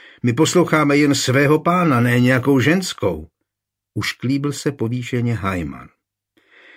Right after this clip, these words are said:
Věděl dobře, jak to na Čachrově chodí,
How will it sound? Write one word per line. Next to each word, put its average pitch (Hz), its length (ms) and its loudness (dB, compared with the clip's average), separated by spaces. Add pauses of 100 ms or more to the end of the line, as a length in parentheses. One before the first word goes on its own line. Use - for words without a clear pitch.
(160)
Věděl 165 500 2
dobře, 110 580 -2 (380)
jak 120 320 -2
to 113 200 -2
na 113 160 0
Čachrově 107 580 -4
chodí, 101 540 -4